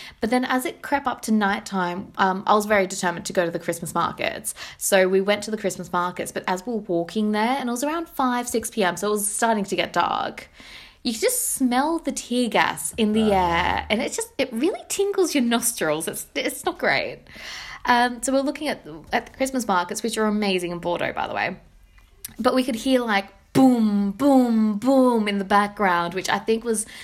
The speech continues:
Speaker 1: I'm assuming it's the police, um, letting off the, the
Speaker 2: Yeah.
Speaker 1: tear gas. Um, so then we're like, "We should probably get out of the city." So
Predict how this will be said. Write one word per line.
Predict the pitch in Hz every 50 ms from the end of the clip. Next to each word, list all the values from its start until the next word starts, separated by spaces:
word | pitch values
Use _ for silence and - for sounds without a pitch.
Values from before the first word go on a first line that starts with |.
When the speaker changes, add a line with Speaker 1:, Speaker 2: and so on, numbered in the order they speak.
| - - - - -
Speaker 1:
I'm | - 220 220 214
assuming | 214 214 - 254 233 214 190 185
it's | 185 -
the | - 202
police, | 208 - - 214 202 196 190 190 - - -
um, | 202 190 185 185 180 180 180 180 180 180 - - - - _ _ _ -
letting | - 196 196 190 190 185 180
off | 180 180 - -
the, | 185 170
the | 196
Speaker 2:
Yeah. | 190
Speaker 1:
tear | 156 - 466 640
gas. | - - 165 143 151 - 190 - - - - - - _ _ - - - - - - -
Um, | - 233 226 226 226 226 226 226 220 220 208 -
so | - - 247
then | 233 233 226
we're | 220 220
like, | 214 208 -
"We | 214 214 214 214
should | 208 - 202 196 - -
probably | - 202 196 202 196
get | 196 - - - - -
out | - - - -
of | - 208
the | 202 196
city." | - - 202 - 208 196 196
So | 185 - - 196 196 190 190 190 190 185 190